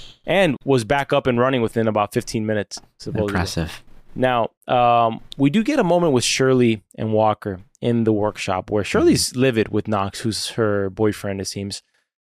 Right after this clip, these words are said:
Speaker 1: And, uh, she's mad at Knox for turning in Juliet, but really she's mad at herself and everybody around them because, in my opinion, the Down Deep p-, could have overpowered the small number of s-, soldiers that were down there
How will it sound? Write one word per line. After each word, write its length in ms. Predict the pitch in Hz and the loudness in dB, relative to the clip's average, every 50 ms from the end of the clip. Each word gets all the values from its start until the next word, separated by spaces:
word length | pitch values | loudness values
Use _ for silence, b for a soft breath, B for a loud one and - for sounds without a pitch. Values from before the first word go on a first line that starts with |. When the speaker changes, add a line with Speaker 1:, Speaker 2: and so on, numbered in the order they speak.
| _ _ _ _ _ - | _ _ _ _ _ -6
Speaker 1:
And, 460 | - 117 120 120 117 117 113 113 107 | -2 0 0 2 2 0 0 2 2
uh, 460 | 110 110 110 110 107 107 107 104 104 110 | 2 2 4 4 4 4 2 2 0 0
she's 200 | - - 127 117 | -4 -4 -2 0
mad 200 | 135 147 156 156 | 0 2 2 0
at 40 | 143 | 0
Knox 280 | 139 135 135 139 135 - | 0 2 2 0 0 -2
for 80 | - | -6
turning 300 | 120 - - 123 120 117 | -8 -4 -4 -2 0 0
in 80 | 117 113 | 0 -2
Juliet, 420 | 104 107 110 104 107 110 113 113 | -2 -2 0 0 2 2 2 2
but 140 | - 135 143 | 2 0 2
really 200 | 175 254 349 392 | 2 4 4 4
she's 200 | - - 175 143 | 4 2 0 0
mad 200 | 151 160 156 147 | 2 2 2 2
at 60 | 139 | 0
herself 440 | 113 120 110 - - 131 131 127 - 120 | 0 -2 -4 -2 0 0 0 0 0 0
and 40 | 113 | 0
everybody 460 | 113 117 113 110 113 110 113 110 - - | 2 2 2 2 2 2 0 0 -2 -2
around 360 | - 113 110 123 139 147 139 | -2 0 0 0 0 2 2
them 120 | 123 107 107 | 0 0 0
because, 360 | 107 107 - 123 113 - - _ _ _ _ _ _ _ _ _ _ _ _ _ | -2 -2 0 -2 -2 -2 -4 _ _ _ _ _ _ _ _ _ _ _ _ _
in 160 | - 156 156 | 0 2 2
my 160 | 170 190 233 254 | 4 4 2 2
opinion, 440 | - - 214 233 233 190 147 143 | 2 2 0 2 2 2 2 2
the 80 | 135 135 | 2 2
Down 300 | 127 135 156 175 175 165 | 2 2 2 2 2 2
Deep 320 | 143 147 165 156 - - - _ _ _ _ _ _ _ _ _ - - - - | 2 2 2 0 0 -4 -18 _ _ _ _ _ _ _ _ _ -20 -18 -14 -14
p-, 180 | - - - - | -14 -14 -14 -6
could 140 | - - 214 | -2 0 2
have 100 | 202 165 | 2 4
overpowered 600 | 175 175 165 160 - - 147 147 147 147 139 131 107 | 4 4 4 2 2 2 0 2 2 2 2 0 0
the 60 | 135 | -2
small 260 | - - 131 123 123 | -2 0 2 2 2
number 240 | 123 120 117 117 113 | 2 4 4 4 4
of 80 | 104 | 4
s-, 260 | 95 - - - - - - | 2 -2 -8 -10 -10 -12 -10
soldiers 720 | - - - 131 135 135 120 110 104 101 101 - - - _ _ _ _ _ _ _ | -6 -2 0 2 2 2 0 -2 -4 -4 -4 -6 -8 -12 _ _ _ _ _ _ _
that 160 | - 117 113 110 | -2 -2 0 0
were 120 | 107 107 | 0 0
down 260 | 104 123 123 120 110 | 2 2 2 2 0
there 180 | 101 - - | -2 -6 -8